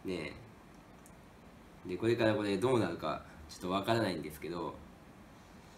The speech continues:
ちょっと使っていこうと思います。もうカラーリングがこれ最高なんですよね。で、これ相場、多分、正規品じゃなかったら、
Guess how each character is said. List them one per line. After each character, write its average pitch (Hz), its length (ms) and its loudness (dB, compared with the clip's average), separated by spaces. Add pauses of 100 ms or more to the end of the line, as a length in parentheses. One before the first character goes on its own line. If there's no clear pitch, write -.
(500)
ち 90 60 -4
ょ - 20 -4
っ - 20 -12
と - 60 -12
使 98 160 -6
っ 95 40 -6
て - 300 -2
い 90 180 6
こ 98 160 0
う 92 80 -2
と 95 80 -2
思 90 160 2
い 90 60 0
ま 82 180 -4
す。 - 120 -10
も 85 80 -4
う - 40 -6
カ - 140 -2
ラ 135 180 6
ー - 20 6
リ 131 120 4
ン 120 180 6
グ 113 60 4
が 110 80 4
こ 110 100 0
れ 98 80 2
最 107 300 0
高 107 200 0
な 101 100 2
ん 87 40 0
で 82 60 -4
す - 40 -12
よ 76 100 -12
ね。 80 360 -8 (1500)
で、 98 140 0
こ 113 80 0
れ 110 60 4
相 165 280 6
場、 156 360 10 (1080)
多 120 80 0
分、 92 280 0 (1120)
正 - 180 0 (120)
規 147 140 4
品 156 160 10
じ 143 80 6
ゃ 143 40 6
な 131 100 4
か 98 80 2
っ - 80 -4
た 82 80 -8
ら、 82 320 -2